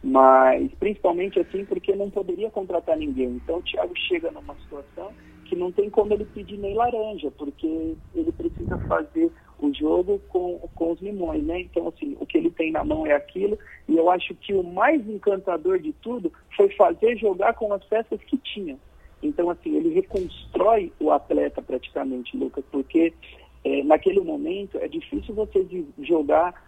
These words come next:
com a camisa do Guarani e, e não vencer, assim, mais de dez, doze jogos, cara, é uma coisa que incomoda demais e você não sabe o que fazer. Então, o Thiago vê um, um vestiário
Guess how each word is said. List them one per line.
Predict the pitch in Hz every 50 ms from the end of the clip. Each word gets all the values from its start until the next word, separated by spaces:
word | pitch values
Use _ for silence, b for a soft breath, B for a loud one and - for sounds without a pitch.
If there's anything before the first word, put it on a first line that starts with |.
| b b - -
com | - 156 151 151
a | 160 160
camisa | - - 175 160 147 143 156 190 202 214 202
do | 175 175
Guarani | 160 165 160 147 143 143 143 160 185 202 196 180 b b b b b _ _
e, | - 165
e | 165 170 170 - - 175
não | 170 165 170 190 214 208
vencer, | 190 196 185 175 165 - - - - 175 185 -
assim, | - - - - 175 175 175 165 156 151 147 - - -
mais | - - 147 151 156 175 202 214
de | - 196
dez, | 160 143 139 170 185 208 190 -
doze | 156 175 185 185 175 170 -
jogos, | - 147 147 151 165 165 160 -
cara, | - - 147 151
é | 151
uma | 147 160 156
coisa | - - 165 160 175
que | 175 - 190
incomoda | 180 175 - - - - 143 147 156 - 165 175
demais | 156 165 147 143 151 156 165 170 165
e |
você | 160 170 175 170 - 196
não | 196 190 185 -
sabe | - 190 185 190 190
o | 180
que | - -
fazer. | - 160 135 127 - - 139 B B B B B B B
Então, | - - - - 165 170
o | 175
Thiago | - - 185 175 170 170 170 175 160
vê | 135 143 160 160 160
um, | 156 156 151 143 139 135 - -
um | 151 147 147 139
vestiário | 143 147 147 - - - 165 156 147 143 139 139 135